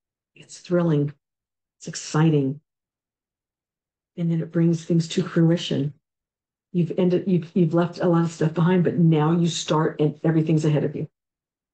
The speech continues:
Telling ya, if you've made it to this point,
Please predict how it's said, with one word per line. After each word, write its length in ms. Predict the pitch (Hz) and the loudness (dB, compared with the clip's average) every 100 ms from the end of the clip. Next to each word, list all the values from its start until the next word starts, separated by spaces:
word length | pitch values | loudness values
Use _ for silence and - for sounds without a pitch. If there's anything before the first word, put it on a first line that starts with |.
| _ _ _ _ _ _ _ _ _ _ _ _ _ _ _ _ _ _ | _ _ _ _ _ _ _ _ _ _ _ _ _ _ _ _ _ _
Telling 260 | 196 180 | -6 -4
ya, 100 | 135 | -4
if 1120 | 127 _ _ _ _ _ _ _ _ _ _ | -6 _ _ _ _ _ _ _ _ _ _
you've 80 | 175 | -2
made 140 | 202 208 | 0 0
it 100 | 208 | -2
to 100 | 214 | -4
this 160 | 214 | -6
point, 500 | - - 196 190 - | -4 0 0 0 -4